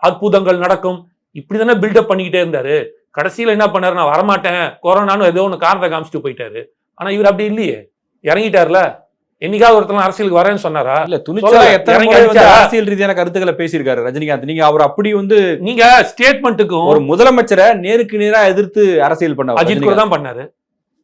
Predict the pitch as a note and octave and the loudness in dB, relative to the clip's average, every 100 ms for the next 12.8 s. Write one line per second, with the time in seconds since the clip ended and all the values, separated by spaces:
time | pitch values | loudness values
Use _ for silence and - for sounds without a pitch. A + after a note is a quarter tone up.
0 | _ _ _ _ E3 F3+ - F3 F#3 F3 | _ _ _ _ -8 -8 -8 -8 -8 -10
1 | C#3 A#2 A2 A2 - A#2+ D3+ F3 E3+ G#3+ | -12 -14 -16 -20 -20 -16 -12 -4 -2 0
2 | A3 F#3+ F#3 F#3 E3 E3 D#3 A#2 A2+ D3+ | -2 -2 -4 -4 -4 -4 -4 -4 -6 -8
3 | A#2+ A2 A2+ - _ D#3 D#3+ A#3 G#3 F#3 | -8 -10 -14 -16 _ -14 -8 -4 -4 -4
4 | G3 E3 D3 D#3 D#3+ C3+ A#2 G#2+ B2+ D3 | -4 -6 -6 -4 -4 -4 -10 -10 -8 -8
5 | D3 C3+ C3+ D#3+ G#3+ G#3 E3+ F3 D#3 D#3 | -12 -10 -10 -4 -4 -4 -8 -8 -12 -14
6 | - E3+ G3 D3+ _ _ _ _ - D#3 | -8 -4 -4 -6 _ _ _ _ -2 0
7 | A3+ A3+ F3 G3+ E3 E3 D#3+ D3+ C#3 C3 | 2 -2 -10 -8 -6 -6 -10 -12 -14 -12
8 | C3 F3+ G#3+ G#3+ F#3+ F3+ G3+ D#3+ D#3 F3 | -8 -8 -8 -8 -8 -8 -6 -4 -2 -2
9 | F3 E3+ E3+ E3 E3 G#3 F3+ E3+ D3+ D3 | -2 -8 -8 -6 -6 -4 -4 -4 -6 -6
10 | E3 D3 C#3 A#2 G#2+ G2 G#2 _ _ _ | -10 -12 -14 -18 -20 _ _ _ _ _
11 | _ _ _ _ - G#3 F#3+ G3 A#3 G#3+ | _ _ _ _ -16 -10 -8 -6 -6 -6
12 | F#3+ F3+ G#3 D#3+ D#3 B2 A#2 G#2 | -4 -6 -6 -8 -10 -16 -20 -20